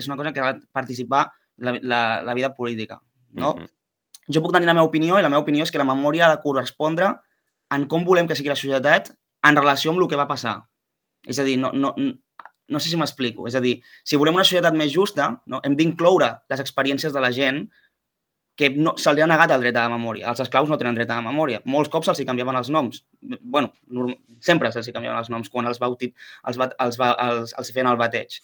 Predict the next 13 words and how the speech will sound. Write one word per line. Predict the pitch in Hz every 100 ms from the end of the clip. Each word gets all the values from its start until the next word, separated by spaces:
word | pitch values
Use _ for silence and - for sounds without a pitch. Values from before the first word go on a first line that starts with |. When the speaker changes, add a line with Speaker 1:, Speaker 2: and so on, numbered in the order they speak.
| _ _ -
Speaker 1:
És | 143
a | 143
dir, | 127 _ - _ _
aquest, | 143 143 127 -
eh, | 127 - - -
tot | 160
aquest | 180 180 _ _ _ _ -
conglomerat | 165 165 160 151
de | 147 147
milers | 147 139 151
de | 147
persones | 143 - 135 131 185 285 - _ _ _
que | 147 147